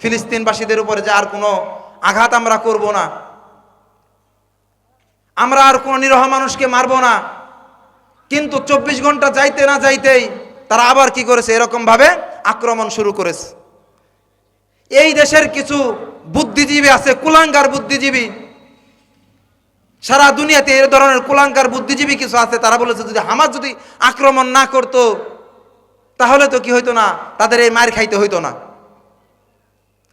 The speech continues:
এই যে এই কুলাঙ্গাররা যারা এই কথা বলো, তোমরা কি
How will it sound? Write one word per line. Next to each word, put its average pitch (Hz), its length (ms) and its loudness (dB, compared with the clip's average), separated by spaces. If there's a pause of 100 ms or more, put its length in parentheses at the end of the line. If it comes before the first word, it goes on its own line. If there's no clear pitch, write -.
(160)
এই 311 180 0
যে 330 80 0
এই 330 100 2
কুলাঙ্গাররা 311 600 2
যারা 285 220 4
এই 285 100 4
কথা 277 260 0
বলো, 294 440 6 (400)
তোমরা 294 300 2
কি 269 320 2